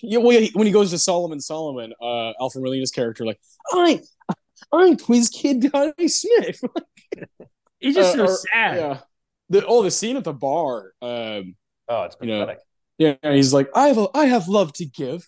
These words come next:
Speaker 1: <laughs> You know, uh, yeah, William H Macy, I just, uh,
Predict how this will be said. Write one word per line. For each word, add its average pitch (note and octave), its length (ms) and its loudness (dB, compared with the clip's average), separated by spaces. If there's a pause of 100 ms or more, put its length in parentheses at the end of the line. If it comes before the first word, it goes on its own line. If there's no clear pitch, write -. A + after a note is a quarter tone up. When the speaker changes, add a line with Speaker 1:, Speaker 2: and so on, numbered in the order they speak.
(120)
Speaker 1:
<laughs> B3+ 80 0 (500)
You C4+ 80 0
know, A3 180 4 (560)
uh, E3 280 4 (100)
yeah, F3 280 -2
William E4+ 260 -6
H F3 180 -10
Macy, D#3 560 -6 (800)
I A2 60 -20
just, - 320 -12
uh, - 40 -16